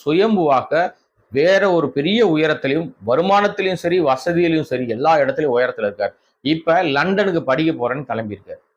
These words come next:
லண்டன்ல போய் படிக்க போறேன்றதுக்குள்ளே மிகப்பெரிய சதியும் இருக்கு, மிகப்பெரிய ஒரு பெரிய சிக்கலும் அதுக்குள்ள இருக்கு. இவர் லண்டன் போறது படிக்க போறதுக்கே கிடையாது. இவரை வந்து மத்திய தலைமை மரியாதையா "ஓடி போயிரு, உன்னால இங்க பெரிய அவமானம் எங்களுக்கு,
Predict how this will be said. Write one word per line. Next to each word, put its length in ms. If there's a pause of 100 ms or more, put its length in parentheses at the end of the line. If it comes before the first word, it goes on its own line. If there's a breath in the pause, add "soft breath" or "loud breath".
(1160)
லண்டன்ல 480
போய் 120
படிக்க 340
போறேன்றதுக்குள்ளே 720
மிகப்பெரிய 640
சதியும் 440
இருக்கு, 300
மிகப்பெரிய 580
ஒரு 180
பெரிய 240
சிக்கலும் 460
அதுக்குள்ள 260
இருக்கு. 440 (160 loud breath)
இவர் 160
லண்டன் 400
போறது 200
படிக்க 360
போறதுக்கே 380
கிடையாது. 680 (340)
இவரை 340
வந்து 260
மத்திய 460
தலைமை 340
மரியாதையா 640
"ஓடி 300
போயிரு, 520 (120)
உன்னால 360
இங்க 180
பெரிய 440
அவமானம் 440
எங்களுக்கு, 600